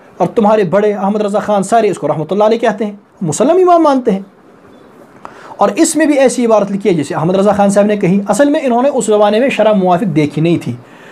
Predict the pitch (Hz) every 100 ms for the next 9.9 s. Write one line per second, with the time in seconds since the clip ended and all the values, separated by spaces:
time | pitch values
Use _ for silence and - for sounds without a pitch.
0 | - - 240 233 196 240 254 262 262 247
1 | 240 254 214 170 135 120 113 - - 151
2 | 226 226 220 226 208 208 202 208 196 202
3 | 202 196 185 190 190 190 202 214 277 254
4 | 156 160 - 185 156 170 170 190 190 190
5 | 196 202 - - 226 240 240 233 151 175
6 | 226 180 196 208 254 196 185 190 160 160
7 | 147 143 131 117 - - - - - 175
8 | 151 165 202 254 294 - - - - 170
9 | 208 233 180 196 202 208 233 285